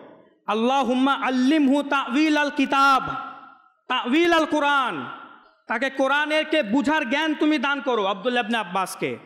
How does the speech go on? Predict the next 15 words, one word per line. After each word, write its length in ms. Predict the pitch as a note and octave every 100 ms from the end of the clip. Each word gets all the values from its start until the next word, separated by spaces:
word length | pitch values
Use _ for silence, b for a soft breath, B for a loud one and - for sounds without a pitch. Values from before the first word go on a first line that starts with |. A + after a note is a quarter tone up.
| - b b b -
যার 260 | F3+ A#3+ C4
জন্য 260 | C4+ C#4
প্রিয় 340 | C#4 C#4 D4 D#4
নবী 340 | D4 C4 B3+
তা-, 140 | C4+ -
মুফাসসির 540 | G3+ C4 D4+ C#4+ F4+ D#4+
হওয়ার 260 | D4 D4
দোয়া 200 | C#4+ C#4
করে 240 | C#4 C4 C4
দিয়েছেন, 560 | A#3 A3 G#3+ F#3 G#3 - - _ _ _ _ _ -
সে 160 | - D4
কত 180 | D4 D#4+
বড় 220 | D4+ D4
মুফাসসির 440 | C4+ C#4 - C#4+
হবে? 240 | A3+ G#3+